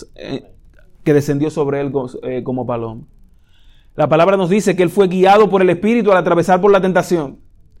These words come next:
La palabra nos dice aquí que el Espíritu de Dios estaba sobre él. La palabra de Dios nos dice que el Espíritu Santo lo levantó de la tumba.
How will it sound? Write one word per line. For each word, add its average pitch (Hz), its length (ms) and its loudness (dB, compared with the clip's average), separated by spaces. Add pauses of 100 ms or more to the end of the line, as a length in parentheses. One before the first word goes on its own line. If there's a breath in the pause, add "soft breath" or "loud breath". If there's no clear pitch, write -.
(340)
La 165 120 -2
palabra 185 300 4
nos 185 140 0
dice 226 240 2
aquí 240 360 0
que 202 280 4
el 196 120 2
Espíritu 208 420 0
de 190 60 2
Dios 202 200 2
estaba 220 400 4
sobre 165 420 2
él. 139 180 -16 (800)
La 196 120 4
palabra 220 300 6
de 233 40 6
Dios 240 140 4
nos 233 120 0
dice 247 260 2
que 214 80 4
el 208 40 2
Espíritu 254 420 2
Santo 254 300 2
lo 226 100 6
levantó 214 400 4
de 269 100 6
la 254 120 4
tumba. 196 520 0